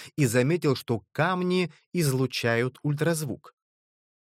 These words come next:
Дальнейшие обширные исследования показали, что уровень сигнала зависел от положения Земли на орбите и ее ориентации в космическом пространстве.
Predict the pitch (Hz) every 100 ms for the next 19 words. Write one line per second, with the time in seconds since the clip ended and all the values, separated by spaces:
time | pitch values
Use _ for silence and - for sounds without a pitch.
0 | _ 110 131 151 202 180 - 156 143 180
1 | 165 156 151 143 - 220 147 123 123 123
2 | - 139 135 185 170 151 147 185 180 160
3 | 147 - 135 117 180 185 147 139 - -
4 | - 113 131 135 202 202 185 170 143 147
5 | 147 185 180 180 143 180 180 180 147 117
6 | 123 131 113 104 95 104 101 - - 139
7 | 131 117 160 156 143 120 175 190 - 180
8 | 170 - 135 - 131 135 147 - 151 147
9 | 160 156 - 156 82 - -